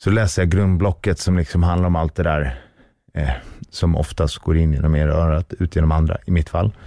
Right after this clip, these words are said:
Liksom mikro-, makronutrienter, L D L, H D L, liksom alla hormoner i kroppen, hur de funkar och spelar roll. Och sen så, liksom, gick det över till individen.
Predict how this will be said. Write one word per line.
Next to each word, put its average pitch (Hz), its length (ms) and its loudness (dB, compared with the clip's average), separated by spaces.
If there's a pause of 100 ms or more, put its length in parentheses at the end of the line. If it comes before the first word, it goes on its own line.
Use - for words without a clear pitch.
(540)
Liksom 76 600 0
mikro-, 87 240 -2
makronutrienter, 85 1600 0 (120)
L 85 220 2
D 82 120 2
L, 80 160 0
H 82 140 2
D 80 140 2
L, 76 220 0
liksom 71 380 -2
alla 73 260 0
hormoner 80 400 2
i 78 40 -2
kroppen, 76 520 -2
hur 78 120 2
de 71 240 -2
funkar 78 480 -2
och 78 120 -4
spelar 76 300 -2
roll. 76 300 -2
Och 82 180 -6
sen 82 240 0
så, 78 380 -2 (1080)
liksom, 107 560 0
gick 98 140 -2
det 101 140 0
över 110 540 0
till 80 440 0 (920)
individen. 92 800 0